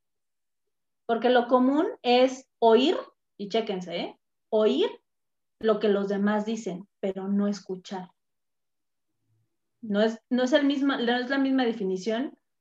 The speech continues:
oír que escuchar, así como tampoco es la misma de-, definición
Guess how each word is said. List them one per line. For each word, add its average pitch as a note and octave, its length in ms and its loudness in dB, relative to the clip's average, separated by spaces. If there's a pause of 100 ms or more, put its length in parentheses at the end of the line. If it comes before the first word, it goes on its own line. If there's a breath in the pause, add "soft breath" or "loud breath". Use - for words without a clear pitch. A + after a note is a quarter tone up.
(120)
oír A#3 460 4
que G3+ 100 -2
escuchar, F#3+ 540 0
así G#3+ 200 -4
como G#3 260 -2
tampoco F#3 360 -4
es G#3 60 0
la G3 80 0
misma G3 260 -2
de-, F#3 300 -6
definición F#3 640 -4